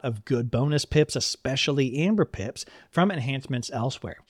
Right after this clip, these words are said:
Looking out for a Cursed Relic deck that is giving its enhancements over to an Unfathomable pod,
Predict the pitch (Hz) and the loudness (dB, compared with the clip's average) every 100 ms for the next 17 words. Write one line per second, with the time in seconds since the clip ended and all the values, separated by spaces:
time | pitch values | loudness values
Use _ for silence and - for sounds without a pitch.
0 | - - _ 135 139 151 147 135 151 - | -20 -20 _ 0 0 0 2 0 2 2
1 | 139 127 - 151 151 - 101 123 156 131 | 4 2 2 -2 -2 -4 -6 -2 0 -2
2 | - 135 131 110 - - - - _ - | -4 -6 -6 -6 -8 -18 -20 -20 _ -2
3 | 131 123 - - 123 143 131 123 117 123 | 2 2 2 -2 0 2 2 2 -2 -6
4 | 127 123 - 120 135 127 123 131 127 131 | -6 -6 -6 -4 -4 -2 -2 -2 -4 -4
5 | 127 123 123 120 113 101 - 104 95 | -4 -2 -2 -2 -4 -6 -4 -4 -4